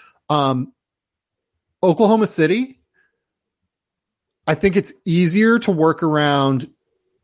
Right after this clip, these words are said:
two-star questionable defenders than it is to work around three. And in Oklahoma City, if you drafted Paolo, you'd be working with Shai Gilgeous-Alexander, who is not a very good defender right now,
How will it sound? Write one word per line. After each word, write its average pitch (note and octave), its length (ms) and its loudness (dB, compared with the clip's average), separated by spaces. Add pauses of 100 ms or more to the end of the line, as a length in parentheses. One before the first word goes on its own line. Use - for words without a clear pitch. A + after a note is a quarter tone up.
(120)
two-star F#3+ 1080 0
questionable F#3+ 760 -4
defenders F#3+ 760 -2
than D#3 240 0
it D#3 200 -2
is D3+ 260 0
to D#3+ 100 0
work C#3+ 300 -2
around C3+ 580 -2
three. C#3 680 -4 (920)
And D#3 520 2
in D#3 260 0
Oklahoma G#3 460 0
City, E3 320 2
if C#3+ 100 0
you D3 80 -4
drafted D3+ 460 -2
Paolo, C3 800 0
you'd C#3 340 -4
be C3 540 2 (1300)
working F3+ 640 0
with C#3+ 380 0 (120)
Shai D#3+ 280 0
Gilgeous-Alexander, D3+ 1000 0
who B2+ 180 0
is B2+ 180 0
not C3 180 0
a C3 40 0
very B2+ 220 2
good B2+ 120 -2
defender A#2+ 340 -6
right A#2+ 180 -6
now, A#2 320 -8